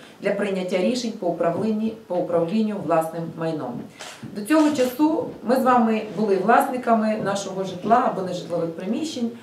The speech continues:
але ми абсолютно не мали ніяких механізмів управління своїм майном. Все, що відбувалось в будинку, фактично виконували житлово-експлуатаційні підприємства, мери,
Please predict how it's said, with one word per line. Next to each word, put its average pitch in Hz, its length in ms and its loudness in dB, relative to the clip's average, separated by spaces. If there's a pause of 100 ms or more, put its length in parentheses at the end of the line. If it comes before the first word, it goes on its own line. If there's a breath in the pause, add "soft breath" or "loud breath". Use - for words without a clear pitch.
(200 loud breath)
але 262 220 4
ми 247 80 4
абсолютно 262 520 0
не 233 120 4
мали 240 260 4
ніяких 233 500 0
механізмів 226 520 0
управління 185 540 -2 (100)
своїм 165 260 -4
майном. 151 320 -8 (640 loud breath)
Все, 277 280 2
що 220 460 2
відбувалось 202 560 2
в 165 40 -8
будинку, 254 420 -4
фактично 233 500 -2
виконували 208 680 0
житлово-експлуатаційні 185 1000 -4
підприємства, 202 840 -6 (140)
мери, 240 400 -2